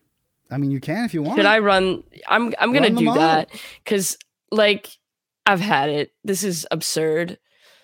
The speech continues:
Speaker 2: Um, like, <sighs> man, I, I get it. I truly,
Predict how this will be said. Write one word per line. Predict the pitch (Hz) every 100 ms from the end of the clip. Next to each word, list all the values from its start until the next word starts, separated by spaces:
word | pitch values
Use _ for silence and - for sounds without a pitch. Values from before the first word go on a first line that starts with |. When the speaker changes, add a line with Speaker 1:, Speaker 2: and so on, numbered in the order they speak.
| _ _ _ _ -
Speaker 2:
Um, | 180 165 160 147 143 - _ _ _ _ _ _ _ _ _ _ _ _ _ _ -
like, | 185 180 170 - _ _ _ _ _ _
<sighs> | _ _ _ _ _ _ _ _ -
man, | 196 151 117 - 87 _ _ _ _ _ _ _ _ _ _ _ _ -
I, | 214
I | 233 226 269
get | 214 170
it. | 240 - _ _ _ _ _ _ _ _ -
I | 190
truly, | - 220 220 220 247 254